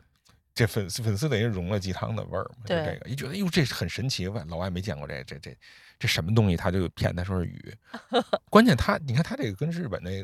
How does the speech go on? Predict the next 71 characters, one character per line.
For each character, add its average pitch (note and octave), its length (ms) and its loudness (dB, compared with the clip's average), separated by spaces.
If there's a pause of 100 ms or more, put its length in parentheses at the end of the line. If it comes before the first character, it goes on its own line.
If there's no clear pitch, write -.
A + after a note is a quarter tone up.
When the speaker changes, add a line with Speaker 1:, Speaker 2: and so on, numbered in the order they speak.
(160)
Speaker 1:
逻 G2 180 2
辑 F#3+ 140 0
上 F#2+ 180 -2
一 D#2+ 100 -4
样， D#3+ 180 4
Speaker 2:
一 F3+ 40 -2
样 F3+ 200 0
的， C#3 100 -6
Speaker 1:
但 F#3 100 8
是 C3+ 40 4
他 G3+ 60 4
给 F2 160 0
了 F2 60 0
一 C3+ 100 4
解 - 320 -6
释。 - 140 -6 (120)
Speaker 2:
对。 F3+ 80 -6
嗯。 D#3+ 160 -8 (500)
Speaker 1:
他 - 200 2
好 E2+ 200 2
像 G2 100 2
说 F#3 240 4
是， E3 180 2 (260)
说 F#3 140 2
这 E3 220 6
是 F#2 140 -2
那 F2+ 240 -2
高 D#3 260 4
山 D#3+ 240 4
上 G#2 140 4
下 A2 280 2
雨 F2+ 240 -4
下 A#2 200 0
雪 - 240 -10 (180)
啊， D#2 180 -6 (140)
Speaker 2:
啊。 F3+ 320 -10
Speaker 1:
他 - 100 0
化 C3 300 4
了 E2 60 0
以 - 20 -2
后， G#2 160 -2
他 F#2+ 60 0
就 F#2+ 160 -4 (100)
形 G#2 160 -4
成 A#2 140 0
那 G#2 100 0
个 F#2 60 -4
水 - 240 -10
滴， G#2 240 -4
然 G2+ 180 -4
后 B2+ 80 -2
都 C#3+ 160 0
又 D#3 120 2
冻， A3+ 220 -2 (160)
哦， B2+ 200 2
是 D3 120 2 (120)
冻 B3+ 200 2
起 - 120 -6
来 - 120 -6
了。 D2+ 140 -6 (140)
Speaker 2:
哦。 F#3 320 -4
Speaker 1:
冻 B3+ 260 6
起 G#2+ 140 0
来， F2+ 100 0 (100)
冻 G#3 240 4
成 E2+ 240 0
那 E2+ 120 -2
样 D#2 260 -4
子 E2 80 -10
的。 - 100 -2
Speaker 2:
那 G#3 60 2